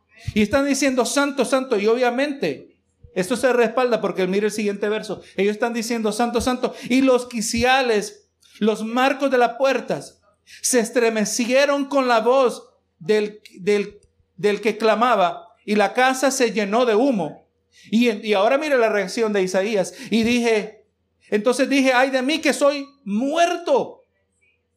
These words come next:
Hermano, el profeta tuvo miedo de morir en ese momento. Amén.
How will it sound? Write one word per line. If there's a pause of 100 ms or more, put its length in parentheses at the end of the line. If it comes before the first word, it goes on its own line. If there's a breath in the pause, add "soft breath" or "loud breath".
(460)
Hermano,
el
profeta (800)
tuvo
miedo
de
morir
en
ese
momento. (1800)
Amén.